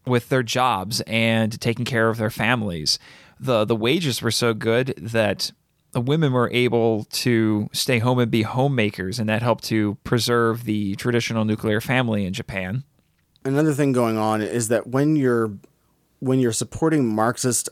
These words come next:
Speaker 2: ideals in a society like this, you end up running against a pretty harsh reality because th-, there's money everywhere, there are great jobs, and the economy's doing wonderfully. And, and so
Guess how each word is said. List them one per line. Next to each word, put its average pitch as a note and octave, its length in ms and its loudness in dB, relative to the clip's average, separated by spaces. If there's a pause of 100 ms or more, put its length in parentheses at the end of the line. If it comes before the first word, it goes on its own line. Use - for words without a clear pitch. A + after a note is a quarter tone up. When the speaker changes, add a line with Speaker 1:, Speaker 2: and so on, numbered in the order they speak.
Speaker 2:
ideals G2+ 840 -2 (760)
in A2+ 360 2
a A2+ 120 -2
society A#2 560 0
like G2+ 280 0
this, F#2 460 -4 (380)
you A2+ 180 0
end C3 120 4
up A#2+ 80 -2 (100)
running B2 320 2
against A2+ 320 -2
a A2 40 -4
pretty C#3 220 0
harsh A#2 380 0
reality G2+ 640 -2 (140)
because G#2 420 -4
th-, F#2 220 -2
there's A2 200 2
money C#3 320 4
everywhere, F#2 640 -2 (260)
there G2+ 100 -6
are - 20 -8
great C3+ 300 0
jobs, G2+ 640 -2 (420)
and A2 180 -4
the G#2 60 0
economy's B2 520 2
doing G#2+ 260 0
wonderfully. G2+ 580 0 (340)
And, F#2+ 180 -4
and A2+ 140 -4
so A2 320 0